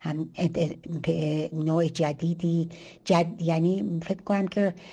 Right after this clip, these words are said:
تجاوز در دهه شصت هم وجود داشته، اما نه به اون شدت و حدتی که به شکل علنی اعلام شدن اینها رو در دهه، در جنبش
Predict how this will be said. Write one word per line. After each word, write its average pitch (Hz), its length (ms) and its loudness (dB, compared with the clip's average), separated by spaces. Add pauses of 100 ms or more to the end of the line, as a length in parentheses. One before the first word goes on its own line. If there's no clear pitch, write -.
(320)
تجاوز 175 640 2
در 165 300 2 (340)
دهه 165 280 2
شصت 165 400 -2
هم 160 160 -2
وجود 175 280 -4
داشته، 175 580 0 (340)
اما 196 540 2 (380)
نه 196 300 4
به 214 140 2
اون 180 320 2
شدت 180 680 0
و 170 80 0
حدتی 165 560 -4
که 170 420 0 (140)
به 156 80 -4
شکل 170 360 -2
علنی 165 680 2
اعلام 151 320 -2
شدن 165 640 2 (760)
اینها 160 380 0
رو 165 140 2
در 156 360 0 (220)
دهه، 151 760 0 (220)
در 156 480 2
جنبش 156 460 0